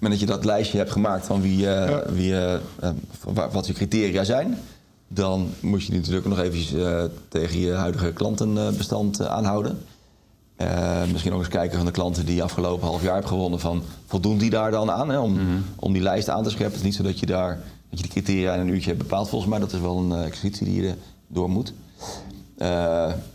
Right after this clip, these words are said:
Speaker 1: wel, wel een goed idee, Geert, om, eh, met een fles champagne langs te gaan van: "Jullie zijn,
Speaker 2: <laughs>
Speaker 1: eh, belangrijk voor ons."
Speaker 2: Ja, jullie zijn onze
Speaker 1: Maar wat
Speaker 2: topklant.
Speaker 1: betekent dat dan?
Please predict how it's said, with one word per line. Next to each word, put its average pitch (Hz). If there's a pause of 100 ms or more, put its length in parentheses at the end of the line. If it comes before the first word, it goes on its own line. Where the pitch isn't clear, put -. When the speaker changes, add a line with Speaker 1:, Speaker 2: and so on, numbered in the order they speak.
(400)
Speaker 1:
wel, 110
wel 113
een 107
goed 95
idee, 104
Geert, -
om, 110
eh, 107
met 104
een 107
fles 104
champagne 101
langs 98
te -
gaan 95
van: 101
"Jullie 107
zijn, 107
Speaker 2:
<laughs> 98
Speaker 1:
eh, 98
belangrijk 110
voor 92
ons." 127
Speaker 2:
Ja, 160
jullie 120
zijn 135
onze 117
Speaker 1:
Maar -
wat 107
Speaker 2:
topklant. 110
Speaker 1:
betekent 143
dat 107
dan? 95